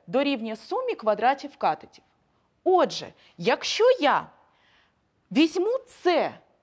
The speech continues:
як сторону мого шуканого квадрату, тобто добудую квадрат на стороні С,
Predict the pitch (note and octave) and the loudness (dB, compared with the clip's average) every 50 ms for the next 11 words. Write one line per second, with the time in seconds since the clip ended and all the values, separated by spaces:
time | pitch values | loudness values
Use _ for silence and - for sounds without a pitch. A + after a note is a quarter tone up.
0 | _ _ _ _ _ _ _ - A3+ G3 G#3 C#4 E4 F4+ F4 F4 - - - _ | _ _ _ _ _ _ _ -6 -4 -2 2 4 4 4 4 0 -4 -12 -20 _
1 | _ _ _ _ _ - - - - - - F4+ G4 A4 A4+ F4 C4+ A3 G3+ G3+ | _ _ _ _ _ -18 -14 -14 -8 -2 2 4 4 4 4 2 -2 -4 -6 -10
2 | - - G#3 B3 D#4 D4+ D4+ F#4+ G4+ - - - - G#4 A4 A4+ A4+ G#4+ G4 F4+ | -10 -8 -4 -4 -2 -2 -2 -4 -6 -6 -6 -4 0 0 0 2 2 0 0 0
3 | F#4 C#4+ E4 - - C#4+ F4 D#4+ A#3 B3+ C4 A#3 G#3+ G#3+ - B3 B3 - C#4+ C#4+ | 0 0 -2 -4 -2 0 -2 0 2 2 2 2 2 0 -2 -4 -4 -2 -4 -2
4 | - D4 A#3+ G#3+ A3 F4 F4+ F4+ E4 F4+ F4 D4+ C4 F4 F4+ E4+ D#4 A#3+ G#3+ G#3 | -2 -4 -4 0 0 0 0 0 -2 -4 -4 -2 0 0 0 0 0 -2 -2 -4
5 | F3 D3+ C3+ - _ _ _ _ _ _ _ - - G#3 C4+ D4 C4 A3 C#4 C#4+ | -4 -6 -8 -12 _ _ _ _ _ _ _ -6 0 2 2 2 2 4 4 4
6 | C4 A3 E3+ - - - - _ _ _ _ _ _ _ _ _ - G#3 B3+ E4 | 4 4 2 0 -4 -14 -20 _ _ _ _ _ _ _ _ _ -6 0 2 4
7 | D#4 B3+ A3 - - - - C4 C4 C4+ C#4+ C4+ C4+ B3+ B3 A#3 - - - - | 4 4 2 -2 -6 -2 0 2 2 2 0 -4 -6 -8 -8 -10 -14 -8 -2 2
8 | F#4+ G4+ B4 C5 | 2 2 2 0